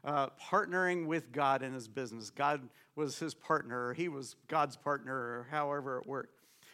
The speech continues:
Uh, the story goes later in his life that, that, uh, he had made a missions pledge to his church. And, and his business was going through, like, these ups and downs. Contracts were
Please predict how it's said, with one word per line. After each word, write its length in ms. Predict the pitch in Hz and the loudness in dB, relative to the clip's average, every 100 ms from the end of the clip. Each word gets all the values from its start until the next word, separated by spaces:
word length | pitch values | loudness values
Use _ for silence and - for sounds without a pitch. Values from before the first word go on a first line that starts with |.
| - - | -20 2
Uh, 240 | 165 165 143 - _ - | 8 8 6 -4 _ -6
the 80 | 165 | -2
story 340 | - 226 214 | 4 8 8
goes 380 | 185 202 196 156 | 8 8 8 4
later 380 | 170 190 202 196 | 4 6 8 6
in 100 | 175 | 4
his 160 | 165 | 0
life 340 | 175 175 165 - | 6 6 6 2
that, 340 | 170 160 151 - - | 2 4 2 -4 -4
that, 340 | 156 147 - 143 | 0 0 0 -2
uh, 180 | 135 123 _ _ _ _ _ _ _ _ - - | -2 -4 _ _ _ _ _ _ _ _ -20 -8
he 140 | 160 | -2
had 160 | 170 135 104 _ _ _ _ _ - | 0 0 -6 _ _ _ _ _ -4
made 240 | 156 170 | 0 0
a 80 | 139 - _ _ _ - | -2 -6 _ _ _ -12
missions 540 | 147 185 185 147 120 | -2 0 0 -4 -6
pledge 520 | - - 165 135 107 - | -12 -2 -2 -2 -6 -10
to 160 | 143 | -8
his 180 | 127 - | -8 -10
church. 480 | - 151 - - - - - _ | -8 -6 -6 -10 -18 -20 -20 _
And, 400 | - 143 139 139 143 | 0 2 2 0 -4
and 180 | 139 131 | -4 -4
his 140 | 117 | -8
business 440 | - 180 151 139 | -4 -4 -2 -6
was 140 | 135 107 | -8 -4
going 240 | 156 139 | -4 -4
through, 200 | - 135 | -6 -6
like, 240 | 127 135 135 | -2 -4 -4
these 200 | 127 - | -8 -2
ups 280 | 127 - 131 | -4 -2 -10
and 140 | 117 | -6
downs. 340 | 131 135 131 - | -4 -4 -4 -6
Contracts 640 | 147 139 - 131 - - | -4 -4 -4 -6 -6 -10
were 160 | 123 | -12